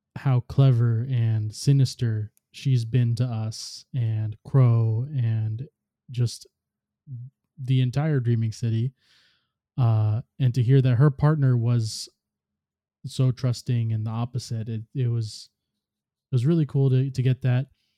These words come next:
We're, we're basically at the end times, so all the love stories are coming out. I think last week in the lore we talked, or one, last week or the week before, we talked about the Drifter and, uh,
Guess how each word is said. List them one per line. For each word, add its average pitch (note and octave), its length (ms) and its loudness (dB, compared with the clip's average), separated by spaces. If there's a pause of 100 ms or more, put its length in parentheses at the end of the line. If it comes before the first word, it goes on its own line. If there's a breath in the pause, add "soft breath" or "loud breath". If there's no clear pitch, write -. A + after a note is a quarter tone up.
(460)
We're, C3 320 2
we're C3+ 160 2
basically D3 540 2
at C3+ 140 2
the C3 120 4
end B2 180 2
times, A#2+ 400 2
so B2+ 120 -6
all A2 200 -4
the C3 60 2
love C3+ 220 4
stories C3 280 0
are B2+ 60 0
coming C3 280 2
out. A#2+ 220 0
I A#2+ 60 0
think B2+ 200 -2
last B2 280 -2
week C3 220 0
in B2+ 100 0
the A#2+ 80 -2
lore A#2 220 -2
we A#2+ 120 -2
talked, B2+ 240 -6
or C3 160 -2 (140)
one, D3+ 360 -4 (100)
last D#3+ 360 -4
week F#3+ 140 -2
or D#3+ 40 0
the C#3+ 60 0
week D3 140 0
before, C3+ 240 -4
we B2 120 0
talked A#2+ 240 -2
about A#2 200 -6
the - 60 -10
Drifter C3 600 0
and, A#2 260 -4
uh, A2 180 -6